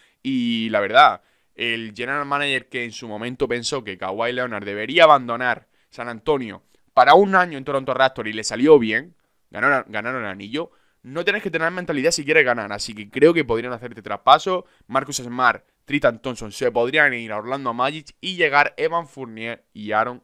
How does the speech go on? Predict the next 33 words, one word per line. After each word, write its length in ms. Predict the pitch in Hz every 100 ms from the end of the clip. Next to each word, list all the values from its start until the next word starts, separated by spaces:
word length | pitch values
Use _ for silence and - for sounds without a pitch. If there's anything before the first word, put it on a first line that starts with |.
| _
Gordon. 460 | 107 120 107 98 92 _ _ _ _ _ -
Indiana 360 | 143 139 202 233
Pacers, 360 | 202 202 135
un 80 | 113
equipo 240 | 170 175 175
que 100 | 135
me 60 |
ha 40 | 135
sorprendido 440 | 165 143 147 135
muchísimo, 580 | 110 104 143 185 185 -
pone 240 | 151 175
a 60 | 143
Malcolm 460 | 135 185 175 123
Brogdon 460 | 104 131 190 185 170 _
en 240 | - 117 127
el 160 | 220
mercado 680 | 202 160 107 - 123 139 233 - - _ -
y, 160 | 135
ojo, 400 | 196 214 110 - -
escuchan 640 | 110 - 180 190 220 220
ofertas 680 | - 113 - 143 165 196 -
por 300 | - 127 117
Domantas 520 | 104 110 120 143 160
Sabonis. 420 | - 107 107 98 123
Esto 120 | 196
no 80 | 170
me 60 |
lo 80 | 143
creo 180 | 113 110
tanto, 440 | 120 147 135 190 - _ _
sinceramente 580 | - 104 131 110 120 120
creo 140 | 101
que 240 | 104 98